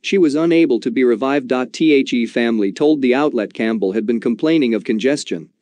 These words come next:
and felt as if she was coming down with a cold. Her loved ones had initially ruled out covid nineteen, the report states. In addition to acting, Campbell was an avid traveler, a mother and doctor,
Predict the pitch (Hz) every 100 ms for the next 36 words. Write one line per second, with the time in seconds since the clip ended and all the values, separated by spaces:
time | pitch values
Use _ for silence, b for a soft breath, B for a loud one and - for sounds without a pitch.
0 | - 143 139 175 147 131 113 123 127 120
1 | 117 - 160 147 123 123 110 107 101 107
2 | 101 139 107 85 _ _ _ _ - 165
3 | 180 214 151 120 117 123 117 131 160 131
4 | 110 123 131 120 123 120 - 143 120 110
5 | 117 135 123 117 87 - _ - 120 123
6 | 170 175 - - 139 - - 127 120 127
7 | 123 117 107 127 123 107 117 117 123 -
8 | 95 - _ - 156 156 117 110 110 120
9 | 139 120 104 - 127 120 90 80 _ -
10 | 135 147 160 135 110 117 120 - 80